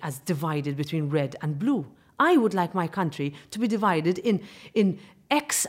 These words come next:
and Y, you know, A and B. I don't care what political color you are. If you believe in something, you fight for it. And then the society can finally start to heal. At the moment,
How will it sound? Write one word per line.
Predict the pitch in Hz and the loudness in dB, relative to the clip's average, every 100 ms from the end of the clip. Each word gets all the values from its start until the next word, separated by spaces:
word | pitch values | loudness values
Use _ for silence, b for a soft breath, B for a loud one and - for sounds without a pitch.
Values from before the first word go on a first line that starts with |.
| - | 0
and | 214 170 | 0 2
Y, | 185 269 202 143 | 8 8 8 4
you | 135 | -2
know, | 135 143 185 - | -2 0 0 4
A | 285 302 | 4 6
and | 220 175 | 4 4
B. | 233 277 180 - | 4 4 2 -2
I | 196 277 | 0 2
don't | 277 277 - - | 2 0 -2 -4
care | 254 294 190 | 2 2 2
what | 160 - | -2 -6
political | 185 160 170 165 | -6 -6 -4 -6
color | 143 170 139 | -4 -4 -2
you | 147 147 | -2 -2
are. | 151 131 127 | -2 -2 -4
If | 208 | -4
you | 175 208 | -2 -2
believe | 185 190 294 285 | -2 0 0 2
in | 247 | 0
something, | - 190 147 151 156 B B B | 0 -2 0 -4 -6 B B B
you | 202 | -2
fight | 247 - 320 359 - | -2 -6 -2 -2 -2
for | - 156 | -4 -6
it. | 120 - | -6 -8
And | - 254 202 | 0 0 4
then | 302 403 320 | 4 6 4
the | |
society | - 185 190 151 135 - 135 B B | 2 -2 0 0 -2 -6 -8 B B
can | 262 240 | -2 -2
finally | - 220 190 185 226 | 0 0 2 0 -2
start | - 180 156 | -6 -8 -8
to | 214 | -12
heal. | - 190 - | -8 -8 -8
At | 156 | -8
the | 170 | -2
moment, | 196 285 339 392 | 0 2 2 -2